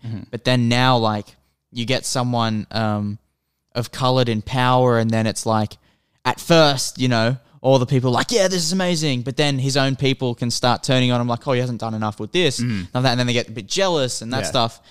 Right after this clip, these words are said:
Speaker 2: And so then it, that kind of works, and that kind of happens
Speaker 1: Yeah.
Speaker 2: for Hamilton in this play,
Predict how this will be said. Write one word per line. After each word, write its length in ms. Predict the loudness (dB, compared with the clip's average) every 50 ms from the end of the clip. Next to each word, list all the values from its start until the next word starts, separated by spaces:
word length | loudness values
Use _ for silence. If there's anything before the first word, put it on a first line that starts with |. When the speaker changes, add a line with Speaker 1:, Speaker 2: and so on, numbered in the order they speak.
| -20 -20 -20 -12 -4
Speaker 2:
And 140 | -2 -2 0
so 140 | 2 2 4
then 220 | 4 4 4 4
it, 200 | 2 0 0 0
that 200 | 0 0 0 0
kind 220 | 0 2 2 4 4
of 100 | 2 4
works, 340 | 4 4 4 2 0 -2
and 180 | -4 -2 0 0
that 160 | 0 -2 -2
kind 220 | -4 -2 -2 0 0
of 80 | 0
happens 560 | 0 -2 -2 -2 -2 -2 -2 -2 -4 -6 -6 -6
Speaker 1:
Yeah. 160 | -4 -4 -2
Speaker 2:
for 80 | 0 0
Hamilton 360 | 0 0 0 -2 -4 -4 -4
in 60 | -4
this 100 | -4 -6
play, 440 | -6 -4 0 2 2 2 2 0